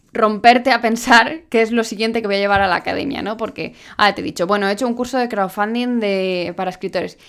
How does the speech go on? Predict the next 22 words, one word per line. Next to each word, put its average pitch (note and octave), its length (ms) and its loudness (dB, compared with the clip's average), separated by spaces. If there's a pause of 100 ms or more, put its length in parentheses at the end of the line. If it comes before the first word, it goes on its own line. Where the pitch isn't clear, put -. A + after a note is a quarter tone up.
(160)
¿Qué C#4+ 120 2
va C#4 80 8
a C4 40 4
ser B3 180 -2
el G#3+ 80 -2
siguiente F#3+ 380 -6
que F3+ 100 -8
haga? - 220 -10 (360)
¿Cuál C4+ 280 6
va B3+ 40 2
a B3 40 2
ser A#3+ 340 -6
la, A3 260 -4
el G#3+ 180 -4
siguiente G3+ 400 -8
curso, A#3+ 320 -4
el G#3 40 -10
siguiente F#3+ 320 -6
taller, G#3 300 0
el A3 60 -2
siguiente F#3+ 280 -8
tutorial? A3+ 560 -4